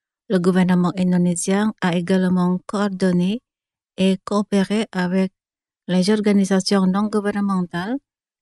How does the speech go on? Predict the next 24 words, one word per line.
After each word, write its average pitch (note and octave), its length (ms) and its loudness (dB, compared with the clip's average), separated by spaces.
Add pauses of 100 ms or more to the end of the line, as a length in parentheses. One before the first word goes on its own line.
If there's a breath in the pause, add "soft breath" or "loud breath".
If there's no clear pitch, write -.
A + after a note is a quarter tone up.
(120)
les F#3+ 180 2
organisations F#3 720 0 (100)
internationales F#3+ 920 -2 (320)
et F#3+ 100 2
les F3+ 160 2
Nations F#3 540 0
Unies. F3+ 400 0 (460)
Selon F#3+ 320 0
Madame F#3 360 2
Retno F#3 300 -2
Marsudi, F3+ 680 0 (400)
le F#3 120 0
ministère G3+ 560 2
des F#3+ 200 0
Affaires F#3 280 -2
étrangères G3+ 580 -2
continue A3+ 640 2
à G3 240 0
communiquer G3 720 0
avec F#3 480 0
la F3+ 220 0
famille G3+ 640 2
des F#3 220 0
otages F#3+ 420 -2